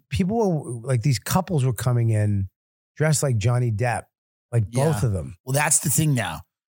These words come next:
Speaker 2: The new thing is androgynous.
Speaker 1: Hats.
Speaker 2: Hats.
Speaker 1: And bracelets.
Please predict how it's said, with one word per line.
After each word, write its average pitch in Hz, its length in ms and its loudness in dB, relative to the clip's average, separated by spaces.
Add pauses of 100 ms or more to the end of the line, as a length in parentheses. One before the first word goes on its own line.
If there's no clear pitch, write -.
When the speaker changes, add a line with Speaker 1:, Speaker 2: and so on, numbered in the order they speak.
Speaker 2:
The 120 80 -6
new 147 240 4
thing 170 320 0
is 120 480 0 (800)
androgynous. 131 1120 0 (100)
Speaker 1:
Hats. - 760 -2
Speaker 2:
Hats. - 880 0
Speaker 1:
And 120 180 2
bracelets. 110 760 -2